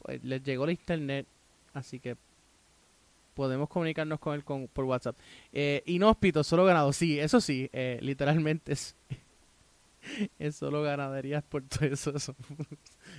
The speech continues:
son muchas fincas. Eh, Andrés Peña dice que, que portero no. Y Francisco Redondo dice que se lleve a Rolvin a Argentina. Pedazo de jugador.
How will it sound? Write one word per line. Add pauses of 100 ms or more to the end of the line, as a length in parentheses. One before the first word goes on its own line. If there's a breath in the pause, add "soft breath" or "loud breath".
(140 loud breath)
son
muchas
fincas. (380 loud breath)
Eh,
Andrés
Peña
dice
que,
que
portero
no. (880)
Y
Francisco
Redondo
dice
que
se
lleve
a
Rolvin
a
Argentina. (520 soft breath)
Pedazo
de
jugador.